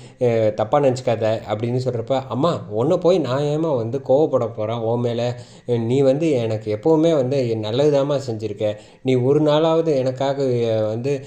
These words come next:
நான் மத்தவங்க கூட வந்து எல்லாரும் வந்து உன்கிட்ட எது சொன்னாலும் சரிம்பாங்க. ஆனா நான் மட்டும்தான் உனக்கு வந்து நீ எது சொன்னாலும் முடியாதுன்னு சொல்லி அடம் பிடிச்சு உன் கூட வந்து சண்டை போடுவேன். அப்படி இருக்கும்போது நீ என் மேல வந்து எவ்வளோ பாசமா இருக்க அப்படிங்கிற விஷயம் எனக்கு என்ன தெரியாதாம்மா?" அப்படின்னு சொல்றப்ப,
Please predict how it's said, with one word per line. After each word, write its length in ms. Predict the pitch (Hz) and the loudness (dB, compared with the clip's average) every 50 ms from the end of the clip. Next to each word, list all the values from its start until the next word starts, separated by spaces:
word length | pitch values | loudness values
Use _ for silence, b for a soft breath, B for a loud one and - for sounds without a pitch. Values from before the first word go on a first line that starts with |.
| B B B B B - - | B B B B B -6 -4
நான் 280 | 123 120 120 127 131 127 | -2 0 2 2 0 0
மத்தவங்க 420 | 117 117 117 143 156 160 156 143 | 0 0 2 2 2 2 2 2
கூட 160 | 143 151 156 165 | 2 2 2 2
வந்து 420 | 151 139 135 147 160 160 151 135 | 2 2 2 2 2 2 4 2
எல்லாரும் 340 | 123 120 123 127 135 147 143 | 2 2 0 0 0 0 0
வந்து 200 | 135 127 127 139 | 0 0 0 -2
உன்கிட்ட 440 | 135 123 117 117 120 123 147 147 135 | -2 -2 -2 -4 -4 -2 -2 0 0
எது 160 | 117 123 139 139 | 0 0 0 0
சொன்னாலும் 320 | 147 139 139 139 143 135 | -2 -2 0 -2 -2 -2
சரிம்பாங்க. 460 | - 135 131 135 131 123 123 117 113 107 | -2 -2 -2 -2 -2 -2 -4 -4 -4 -6
ஆனா 260 | - 117 123 127 123 | -4 -4 -2 -2 -2
நான் 200 | 110 113 117 131 | -2 -2 -2 -2
மட்டும்தான் 360 | 143 139 135 143 147 156 147 | -2 0 0 0 0 2 2
உனக்கு 360 | 131 117 113 117 113 117 - 120 | 0 0 -2 -4 -6 -6 -6 -4
வந்து 260 | 110 110 117 120 139 143 143 B B B B B | -2 -2 -2 -2 -2 -4 -4 B B B B B
நீ 140 | - 131 131 | 2 4 4
எது 200 | 127 131 147 160 | 4 4 2 0
சொன்னாலும் 400 | 156 165 143 135 131 135 151 147 | 0 0 0 0 2 2 2 0
முடியாதுன்னு 600 | 127 123 123 139 156 151 143 131 135 135 143 139 | 0 0 2 4 4 4 4 4 2 0 -2 -2
சொல்லி 260 | 143 139 117 123 135 | -2 -4 -2 0 0
அடம் 300 | 131 113 117 123 143 143 | 0 0 0 -2 -2 -2
பிடிச்சு 280 | 135 131 123 123 - 135 | -2 -4 -6 -6 -4 -2
உன் 200 | 139 135 123 120 | -2 0 -2 -2
கூட 280 | - - 127 131 139 135 | -4 -4 -2 0 2 2
வந்து 260 | 131 120 120 127 139 | 2 2 0 -2 -4
சண்டை 280 | - 131 120 120 135 | -4 -4 -4 -4 -2
போடுவேன். 340 | 127 127 123 117 110 107 107 B B B B B B | -2 -2 -2 -2 -2 -4 -6 B B B B B B
அப்படி 300 | - 123 127 127 139 131 | -4 -4 -2 0 2 2
இருக்கும்போது 520 | 135 151 151 - 165 139 131 127 135 143 | 2 2 0 0 0 0 0 0 0 0
நீ 160 | 131 123 120 | 0 0 0
என் 120 | 117 113 113 | 0 -2 -2
மேல 220 | 117 123 139 151 | -2 0 0 2
வந்து 300 | 147 135 131 135 147 139 | 2 2 0 0 0 0
எவ்வளோ 220 | 123 117 123 135 143 135 - | 0 0 0 -2 -2 -2 -4
பாசமா 400 | 135 139 143 - 160 156 151 139 | -4 -4 -4 -4 -4 -2 -2 -2
இருக்க 340 | 127 120 - 131 131 135 127 | -2 -2 -2 -2 -2 -2 -4
அப்படிங்கிற 420 | 123 120 120 135 135 135 127 120 | -6 -4 -2 0 0 0 0 0
விஷயம் 300 | 107 107 - - 143 135 | -2 -2 -2 -4 -4 -4
எனக்கு 240 | 123 120 110 - 120 | -4 -6 -6 -6 -6
என்ன 120 | 117 127 127 127 | -4 -4 -2 -2
தெரியாதாம்மா?" 640 | 117 113 127 135 143 135 123 117 110 107 104 110 113 | -2 0 2 2 2 2 2 0 -2 -2 -4 -6 -6
அப்படின்னு 340 | 107 101 104 117 120 131 131 | -6 -4 -2 -2 -2 -2 -2
சொல்றப்ப, 340 | 127 117 107 107 107 - 120 | -2 -4 -4 -4 -4 -4 -4